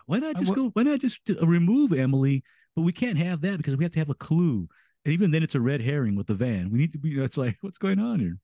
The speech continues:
Speaker 2: I'm, I'm starting to get angry now because when I think about it, is why would Barbara choose Emily when Emily and Olivia hate each other? They're not even best friend, and they're not even best friends. They hate, they literally hate each other.
Speaker 1: Oh, yeah, yeah.
Speaker 2: Like,
Speaker 1: The,
Speaker 2: why,
Speaker 1: well, Olivia
Speaker 2: why, why
Speaker 1: tells her after. She's,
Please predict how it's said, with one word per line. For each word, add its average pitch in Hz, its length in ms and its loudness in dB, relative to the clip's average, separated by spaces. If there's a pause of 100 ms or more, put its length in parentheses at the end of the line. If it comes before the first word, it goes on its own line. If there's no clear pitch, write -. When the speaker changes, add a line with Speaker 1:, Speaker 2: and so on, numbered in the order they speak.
(300)
Speaker 2:
I'm, 170 220 4
I'm 160 100 4
starting 262 280 4
to 196 40 6
get 160 100 -2
angry 147 360 2
now 92 260 0
because 107 320 0
when 131 100 2
I 117 80 2
think 196 240 -2
about 110 380 0
it, 113 200 -6
is 107 200 -2
why 127 320 0
would 190 240 2
Barbara 143 320 0
choose 127 280 -2 (100)
Emily 127 640 0
when 120 340 -4
Emily 147 840 0
and 117 140 -2
Olivia 131 380 0
hate 175 320 0
each 185 260 0
other? 76 380 -10 (120)
They're 143 140 -4
not 262 160 -4
even 285 240 -4
best 185 200 -2
friend, 220 220 -6
and 156 120 -2
they're 190 80 2
not 254 100 -2
even 247 160 4
best 190 220 0
friends. 220 180 -2
They 170 80 2
hate, 160 140 0
they 185 140 0
literally 202 360 2
hate 175 240 0
each 220 220 -2
other. 80 260 -10
Speaker 1:
Oh, 196 80 2
yeah, 311 180 2
yeah. 311 180 2
Speaker 2:
Like, 170 100 0
Speaker 1:
The, 160 60 4
Speaker 2:
why, - 60 6
Speaker 1:
well, 120 260 0 (100)
Olivia 180 280 2
Speaker 2:
why, 196 40 2
why 185 160 2
Speaker 1:
tells 131 180 -2
her 123 80 0
after. 107 300 -4
She's, - 240 -2